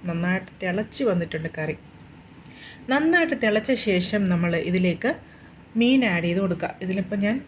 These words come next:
നമ്മുടെ മത്തി, അതായത് ചാള, അതാണ് ഞാനിതിലേക്ക് ആഡ് ചെയ്യുന്നത്. ഓക്കെ, അപ്പം നന്നായിട്ട് തിളച്ചതിലേക്ക് നമ്മൾ മീൻ ചേർത്ത് കൊടുത്തു. ഇനി ഫ്ലെയിം കൂട്ടി വെച്ചിട്ട് ഇത് തിളയ്ക്കാൻ വെയിറ്റ് ചെയ്യുക. അപ്പോൾ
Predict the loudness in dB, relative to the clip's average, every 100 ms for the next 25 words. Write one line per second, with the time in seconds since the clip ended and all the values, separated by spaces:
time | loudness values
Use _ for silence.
0 | -12 -4 0 0 0 -2 -4 -4 -6 -8
1 | -12 -2 -2 0 -2 -2 -6 -14 -20 -20
2 | -8 -4 -2 0 0 -2 0 0 0 -4
3 | -6 -10 -16 -16 -18 -20 -12 -6 -2 0
4 | 2 2 2 2 2 0 -2 -18 -20 -20
5 | -20 -16 -14 -4 -4 -4 -6 -2 0 0
6 | -2 -2 0 0 -2 0 0 0 -2 -2
7 | 0 0 -2 -6 -2 0 2 0 2 0
8 | 0 -2 -2 -2 -2 -2 -2 -10 -20 -20
9 | -20 -20 -6 0 2 0 -2 -14 -20 -2
10 | 2 2 0 -2 -2 0 0 0 -2 -4
11 | -8 -8 -4 0 0 0 0 0 0 -4
12 | -6 -8 -16 -16 -4 -4